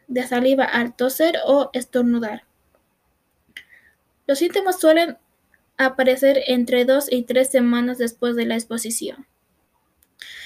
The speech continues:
Y también incluyen fiebre moderada y dolor de cabeza. Si bien no hay ningún tratamiento para eliminar una infección establecida, los medicamentos pueden contrarrestar los síntomas.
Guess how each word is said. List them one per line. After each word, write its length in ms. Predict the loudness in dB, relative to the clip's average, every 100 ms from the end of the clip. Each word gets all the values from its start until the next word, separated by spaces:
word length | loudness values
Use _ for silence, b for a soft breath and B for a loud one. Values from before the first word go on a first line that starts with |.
| B -4
Y 140 | -2
también 520 | 2 2 2 2 -2 -4
incluyen 580 | -4 -2 0 0 -2
fiebre 460 | -4 2 2 4 2
moderada 640 | 0 -2 0 0 -2 -4 -2
y 120 | -4
dolor 320 | -2 -4 -4
de 140 | -4 -4
cabeza. 600 | -4 -6 -8 -10 -14 -16 _ _ _ B B B B B _ _
Si 200 | -12 -4
bien 240 | -4 -2 -2
no 80 |
hay 120 | -2 0
ningún 380 | 0 0 0
tratamiento 460 | 2 0 0 -2 -2
para 120 | -2
eliminar 380 | 0 2 2 0 0
una 240 | 0 2
infección 520 | -2 -4 -4 -6 -6 -6
establecida, 920 | -8 -6 -6 -6 -6 -4 -4 -2 -6 -10 -6
los 160 | -2 -2
medicamentos 640 | -2 -2 -2 -2 0 -2
pueden 460 | 2 2 2 -2 -6 _ _ _ _ _ _
contrarrestar 840 | 0 0 2 0 0 0 0 0
los 140 | 0 0
síntomas. 600 | 0 0 -2 -8 -12